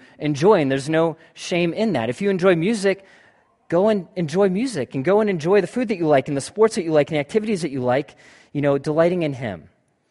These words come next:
Martin Luther, the great theologian, church reformer, said this. He said, "When you're given a good day, here's what you should do." This is the best advice ever from a theologian. "When you are given a good day, here's what you should do. Be happy."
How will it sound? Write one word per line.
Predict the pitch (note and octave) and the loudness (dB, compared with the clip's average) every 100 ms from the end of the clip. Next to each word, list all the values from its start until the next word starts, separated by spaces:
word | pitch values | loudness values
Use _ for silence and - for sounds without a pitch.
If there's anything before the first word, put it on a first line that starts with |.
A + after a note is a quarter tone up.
| _ _ _ _ _ _ _ _ _ _ _ - | _ _ _ _ _ _ _ _ _ _ _ 2
Martin | G3 G3+ F3+ | 4 4 4
Luther, | A3 - G3+ | 4 4 4
the | E3 | 4
great | D#3 F#3 | 4 2
theologian, | - F#3 D3 D3 D3+ D#3+ | 0 2 6 6 6 -2
church | - E3+ - | -2 -4 -4
reformer, | D3+ D3 C#3+ C#3 | -8 -4 -2 -2
said | - B2+ | -4 0
this. | D3 D3+ | 2 2
He | - | -2
said, | C#3 D3+ C3+ | 0 2 2
"When | D3 | 2
you're | D3 | 0
given | B2+ F3+ G#3 | 4 4 6
a | A3+ | 6
good | G3+ G3 | 4 6
day, | C#3+ C3 C3 B2+ - _ _ | 6 6 6 0 -14 _ _
here's | D#3 D#3+ | 0 2
what | D#3+ | 0
you | D3 | -4
should | - B2+ | -4 -6
do." | G2+ | -6
This | B2 | -6
is | D3 | -8
the | C#3 | -2
best | B2+ B2+ | -2 -2
advice | A#2 A2+ G#2 | -4 -4 -2
ever | A2 F#2+ F2 E2+ _ _ | -6 -6 -10 -14 _ _
from | - A2+ | -10 -10
a | |
theologian. | G#2+ A2 G2 F2 D2+ - _ _ _ _ _ _ _ _ | -6 -4 -4 -8 -16 -20 _ _ _ _ _ _ _ _
"When | - | -6
you | C#3 D3 | 2 4
are | C#3+ | 6
given | E3+ G3+ | 4 4
a | G3+ | 4
good | G#3 | 6
day, | E3 | 6
here's | D#3 E3 | 6 4
what | E3+ | 2
you | |
should | - C#3 | -2 0
do. | C3 B2 A#2 _ _ _ _ _ _ _ _ _ | 0 0 -2 _ _ _ _ _ _ _ _ _
Be | B2 | -6
happy." | G#2+ D#2+ D2 - | -6 -8 -10 -20